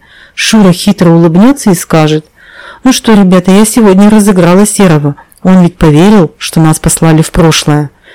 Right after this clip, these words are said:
Все засмеются, в том числе и я. Немного, правда, будет обидно, но что делать? Шура всю дорогу молчала. Я опять задумался. А если это правда? Тогда что?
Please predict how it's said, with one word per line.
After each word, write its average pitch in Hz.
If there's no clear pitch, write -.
Все -
засмеются, 185
в -
том 156
числе 151
и -
я. 170
Немного, 175
правда, 151
будет 147
обидно, 220
но 151
что -
делать? 247
Шура 175
всю -
дорогу 165
молчала. 156
Я 151
опять 165
задумался. 160
А 156
если 160
это -
правда? 160
Тогда 151
что? 156